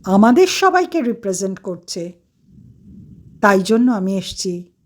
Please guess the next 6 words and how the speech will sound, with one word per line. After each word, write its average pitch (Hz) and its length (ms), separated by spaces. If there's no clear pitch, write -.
মোহনবাগানকে 180 840
জেতাতে।" 160 540
আমি 254 240
খুব 359 260
অবাক 240 360
হয়েছিলাম। 185 800